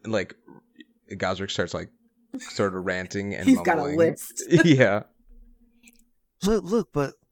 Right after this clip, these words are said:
Speaker 3: but look. Guess what I did?
Speaker 2: What did you do?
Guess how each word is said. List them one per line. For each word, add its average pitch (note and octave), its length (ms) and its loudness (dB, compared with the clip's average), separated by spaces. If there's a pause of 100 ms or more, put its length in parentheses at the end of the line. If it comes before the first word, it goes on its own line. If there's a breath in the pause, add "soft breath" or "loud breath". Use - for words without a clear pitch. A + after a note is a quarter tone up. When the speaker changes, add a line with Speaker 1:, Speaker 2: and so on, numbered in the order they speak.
(120)
Speaker 3:
but C#3 120 -6
look. B2+ 280 -8 (2500)
Guess D#3 240 -6
what - 120 4
I A2 100 -2
did? G2 300 -10 (3750)
Speaker 2:
What D#3+ 200 -12
did D3+ 160 -10
you C#3+ 80 -10
do? B2+ 320 -10